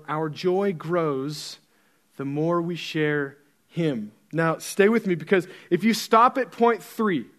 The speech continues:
and you don't capture the growth that we see in point four, in verse four, you'll be like the one who entered into life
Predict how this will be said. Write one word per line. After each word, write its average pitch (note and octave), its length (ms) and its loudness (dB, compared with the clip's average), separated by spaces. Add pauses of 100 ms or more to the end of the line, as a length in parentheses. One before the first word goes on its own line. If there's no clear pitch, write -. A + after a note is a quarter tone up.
(1080)
and E3+ 140 0
you F3+ 80 -2
don't A3 260 2
capture G3 580 2 (320)
the D#3 100 0
growth D#3+ 760 2 (400)
that E3 120 -4
we F3 100 -4
see F3+ 240 -4
in E3 80 -2
point E3 240 -4
four, F3+ 380 -2
in C#3+ 100 -6
verse A#3 300 2
four, B2 360 -8 (640)
you'll F#3 140 4
be A#3+ 140 4
like C4 200 4
the B3 60 0
one A3+ 160 6
who A3 180 4
entered A3+ 320 2
into A3+ 280 2
life G3 520 2